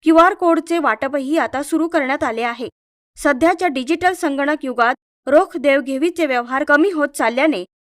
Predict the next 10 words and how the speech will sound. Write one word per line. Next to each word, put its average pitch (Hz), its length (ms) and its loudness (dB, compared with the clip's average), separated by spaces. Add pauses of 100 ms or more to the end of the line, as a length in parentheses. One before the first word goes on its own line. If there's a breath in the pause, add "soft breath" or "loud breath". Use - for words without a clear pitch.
(140)
बँकेच्या 277 540 0
खातेदारांना 269 720 0
त्यांच्या 247 380 -6
व्यवसायातील 285 720 -2
आर्थिक 269 400 -2
व्यवहार 254 380 -2
करण्यासाठी 262 640 -4
मदत 302 340 0
होणार 226 260 -4
आहे. 220 240 -8